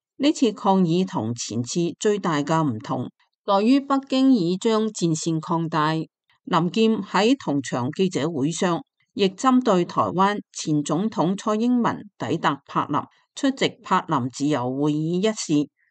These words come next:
向德國提出警告，要求德方反對台獨舉動。加拿大華裔作家盛雪講，針對國內嘅維穩需要，中共要令到內地民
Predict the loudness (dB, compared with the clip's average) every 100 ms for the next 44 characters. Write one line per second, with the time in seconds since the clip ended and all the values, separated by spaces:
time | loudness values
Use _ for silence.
0 | _ -2 2 2 0 2 2 2 -2 -12
1 | -10 -6 -6 -4 -4 2 2 2 -6 _
2 | -6 2 2 2 -2 -4 -2 -2 2 2
3 | 2 -6 -4 -2 0 0 0 -2 -8 -8
4 | -6 -8 -4 -4 0 0 -2 _ _ _
5 | -2 2 2 2 2 2 2 0 2 2
6 | 0 0 -4 0 0 0 0 -4 -4 -8
7 | -6 -6 -6 -8 _ _ _ -2 0 4
8 | 4 4 0 2 4 4 2 0 0 -4
9 | -4 -6 -4 0 2 2 2 0 -6 _
10 | 0 4 6 6 4 0 -2 2 2 4
11 | 2 0 0 2 2 2 0 0 -2